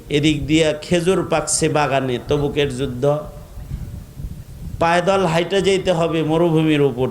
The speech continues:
দিয়া। কত দূর? সাড়ে নয়শত মাইল। মদিনা থেকে তাবুক সাড়ে নয়শত মাইল দূর। এটা একটা ইমানের পরীক্ষা ছিল।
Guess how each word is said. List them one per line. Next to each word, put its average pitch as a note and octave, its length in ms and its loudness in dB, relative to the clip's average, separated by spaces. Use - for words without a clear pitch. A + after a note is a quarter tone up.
দিয়া। A#2 260 -2
কত D3+ 220 0
দূর? F#3 480 4
সাড়ে D3+ 380 0
নয়শত F3+ 500 -2
মাইল। E3+ 440 2
মদিনা D#3+ 380 2
থেকে D3+ 260 2
তাবুক D#3 460 0
সাড়ে E3 360 0
নয়শত D#3+ 760 0
মাইল C3 360 0
দূর। A#2 280 0
এটা C#3 180 0
একটা C#3 260 -2
ইমানের D3+ 540 2
পরীক্ষা E3+ 440 0
ছিল। C#3 420 0